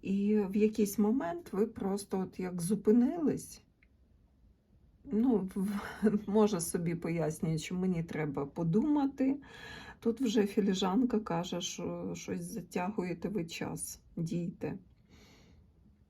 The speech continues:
М, далі. Комусь з жінок, та тут і чоловік,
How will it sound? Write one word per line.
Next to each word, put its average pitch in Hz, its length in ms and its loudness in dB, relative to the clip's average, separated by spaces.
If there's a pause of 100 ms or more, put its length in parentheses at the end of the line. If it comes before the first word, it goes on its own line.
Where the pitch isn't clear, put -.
(1080)
М, 151 320 0
далі. 175 600 0 (1700)
Комусь 202 840 2 (340)
з 202 280 -6
жінок, 190 1000 -2 (380)
та - 140 -4
тут - 240 -6
і 160 80 0
чоловік, 220 760 0